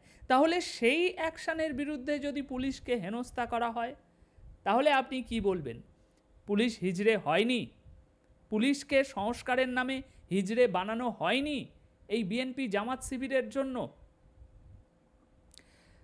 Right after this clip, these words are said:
দর্শক, নাটোরের লালপুরে গ্রেপ্তারের পর জেলা ছাত্রদল যে কাণ্ড ঘটিয়েছে, তাতে রীতিমতো আমরা দেখতে পাচ্ছি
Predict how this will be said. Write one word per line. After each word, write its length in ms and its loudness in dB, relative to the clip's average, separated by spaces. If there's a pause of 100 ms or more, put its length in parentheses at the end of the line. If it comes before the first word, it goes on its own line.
(120)
দর্শক, 280 4 (300)
নাটোরের 640 2
লালপুরে 720 0 (400)
গ্রেপ্তারের 640 4
পর 280 0 (460)
জেলা 400 4
ছাত্রদল 800 -2 (300)
যে 220 0
কাণ্ড 480 -4
ঘটিয়েছে, 600 0 (160)
তাতে 280 -6
রীতিমতো 560 -2 (180)
আমরা 200 2
দেখতে 400 0
পাচ্ছি 360 0